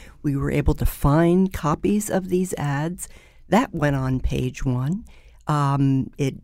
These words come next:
ended up with someone from The Current apologizing for doing that. But really, the ball started rolling then. And, uh, there was a lot going on, uh, in the news,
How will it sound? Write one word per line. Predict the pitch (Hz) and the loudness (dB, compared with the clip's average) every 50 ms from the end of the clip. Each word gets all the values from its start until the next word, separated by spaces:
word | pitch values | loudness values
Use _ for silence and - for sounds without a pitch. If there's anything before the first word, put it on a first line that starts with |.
| - - | -6 -2
ended | 139 147 151 147 143 147 | 0 0 0 0 0 -2
up | 147 147 - - | -2 -2 -2 -2
with | 151 139 - | -2 -2 -2
someone | - - - 147 151 151 147 143 139 139 143 143 127 | -2 0 2 4 4 4 4 4 2 2 2 2 0
from | - - 151 165 214 | 0 0 2 2 2
The | 175 | 2
Current | - - 175 160 160 160 156 | 2 0 2 2 2 0 -2
apologizing | 147 - - - 143 147 156 151 160 156 - 147 143 151 151 156 147 175 160 156 165 160 | -4 -8 -8 -6 -2 -2 0 2 0 0 2 2 4 4 4 4 4 4 4 4 2 2
for | - 160 139 | 0 -2 -2
doing | 120 143 143 139 139 139 139 135 | 2 2 4 4 4 4 4 2
that. | 135 123 127 143 165 175 - 160 156 | 0 0 -2 -2 -4 -6 -6 -6 -2
But | 165 165 160 - - - - - - - - - - | 2 2 2 0 -2 -8 -20 -20 -20 -20 -20 -8 -2
really, | 202 233 247 226 220 202 | 2 4 6 6 6 6
the | 165 160 147 | 6 4 2
ball | - 165 175 175 175 180 | 4 4 6 6 6 4
started | 175 - - - 165 156 151 147 151 135 135 | 2 0 0 2 4 4 4 4 2 0 0
rolling | 135 139 135 135 135 131 123 120 120 120 | 0 0 2 2 2 0 0 -2 -4 -6
then. | 120 120 - 123 120 131 139 - - - | -8 -10 -10 -8 -8 -8 -10 -8 -4 0
And, | 156 151 147 143 143 139 139 135 135 131 - - | 2 2 4 4 4 4 4 4 2 2 0 -2
uh, | - 143 135 135 135 135 135 131 135 139 139 | -2 -2 -2 0 -2 -2 -2 -2 -2 -2 -2
there | - 139 127 | 0 0 0
was | 127 120 - | -2 -2 -4
a | 135 | -2
lot | 123 131 139 156 165 - - | -2 0 0 0 0 -2 0
going | 156 170 151 147 151 147 147 | 2 4 4 6 6 6 4
on, | 143 143 143 143 143 143 147 147 143 - - - - - - - - | 4 4 4 4 4 4 4 2 2 0 -6 -20 -20 -20 -12 -6 -4
uh, | 143 135 131 131 131 - - - | -2 -2 0 -2 -4 -2 4 6
in | 175 180 180 180 | 6 8 8 8
the | 175 170 | 8 8
news, | 165 156 156 160 156 156 156 151 151 156 156 151 - - | 8 8 8 8 8 8 6 4 2 2 0 0 -2 -6